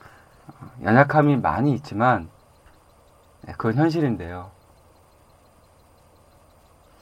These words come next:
하지만 제가 꼭 드리고 싶은, 어,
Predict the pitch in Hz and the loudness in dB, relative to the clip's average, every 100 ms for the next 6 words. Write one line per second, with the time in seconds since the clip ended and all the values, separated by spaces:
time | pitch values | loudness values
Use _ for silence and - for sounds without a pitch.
0 | _ _ _ _ _ _ - 131 143 127 | _ _ _ _ _ _ -14 -4 -2 -2
1 | 110 117 135 131 113 117 117 - 117 107 | -2 -2 -4 -2 -2 0 -2 -6 -6 -4
2 | 101 _ - - _ _ _ 76 76 82 | -6 _ -20 -20 _ _ _ -14 -12 -12
3 | 85 | -14